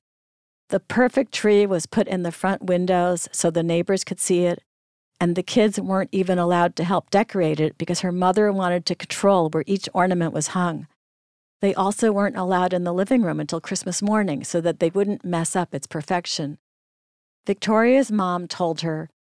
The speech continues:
that they didn't care about the decorations and they didn't care about their gifts either. The family didn't have a lot of money anyway to buy gifts. What her mother had cared about when she was a kid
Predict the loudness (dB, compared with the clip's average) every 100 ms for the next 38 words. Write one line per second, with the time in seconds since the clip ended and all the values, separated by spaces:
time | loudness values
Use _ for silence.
0 | -4 -2 2 2 2 -2 0 2 2 0
1 | -2 -4 0 0 0 -4 -2 -2 -2 -2
2 | 0 0 4 4 2 2 2 4 2 0
3 | -2 2 2 0 -2 0 0 -2 -8 _
4 | _ _ _ -6 0 2 4 4 4 2
5 | 2 2 0 0 2 0 0 -2 0 0
6 | 2 4 2 0 -2 -4 -2 -2 -2 -4
7 | -10 _ _ _ _ _ 0 2 2 0
8 | 4 4 4 2 0 -2 0 0 2 0
9 | -2 -4 _ -6 -4 -2 2 2 0 -4
10 | -2 0 0